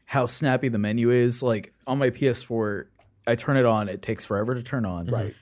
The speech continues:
Speaker 1: I wanna boot into a game, it takes forever to boot into a game. I wanna open
Speaker 2: Mm-hmm.
Speaker 1: the PlayStation Store, it takes forever to open the PlayStation Store. With the P S five, everything is, like, in an instant. Like, I think last night I was playing Mortal Kombat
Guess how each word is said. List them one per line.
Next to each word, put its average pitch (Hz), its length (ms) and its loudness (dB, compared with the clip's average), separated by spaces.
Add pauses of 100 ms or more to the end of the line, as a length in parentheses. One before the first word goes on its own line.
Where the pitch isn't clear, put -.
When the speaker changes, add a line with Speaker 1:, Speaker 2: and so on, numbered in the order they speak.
(120)
Speaker 1:
I 110 360 -2
wanna 127 320 0
boot 127 160 4
into 127 180 4
a 123 60 4
game, 120 200 2
it 107 100 -4
takes 113 200 -4
forever 127 240 2
to 139 60 2
boot 123 180 2
into 107 180 0
a 101 60 -2
game. 90 260 -6
I 92 40 -6
wanna 104 160 0
open 120 180 0
Speaker 2:
Mm-hmm. 101 100 -2
Speaker 1:
the 113 100 -6
PlayStation 113 380 -4
Store, 117 220 -4
it 95 80 -8
takes 104 180 -8
forever 123 300 0
to 120 60 2
open 101 180 -2
the 95 80 -6
PlayStation 82 500 -8
Store. 80 360 -12 (540)
With 147 100 2
the 120 60 -6
P 196 120 6
S 185 140 0
five, 147 420 4
everything 165 400 6
is, 123 140 0
like, 113 220 0 (160)
in 120 360 0
an 110 240 -4
instant. 151 540 -2
Like, 131 360 2 (360)
I 147 60 2
think 214 120 2
last 170 240 6
night 147 140 2
I - 40 0
was 120 100 -2
playing 165 180 2
Mortal 135 200 2
Kombat 104 480 0